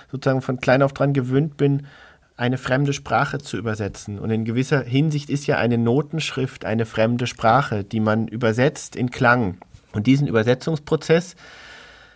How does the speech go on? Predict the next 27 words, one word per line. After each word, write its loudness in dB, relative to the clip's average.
ja, 4
darum 0
geht -2
es 0
eigentlich, -8
wenn 0
wir 0
interpretieren. -4
Deswegen, 2
glücklicherweise 4
war 6
ich -2
nie 2
in 0
der 2
Situation, 0
dass -4
ich -8
grundsätzlich 0
daran 2
gezweifelt 0
hätte, -2
ob -10
ich -12
das -8
weitermachen -4
soll. -10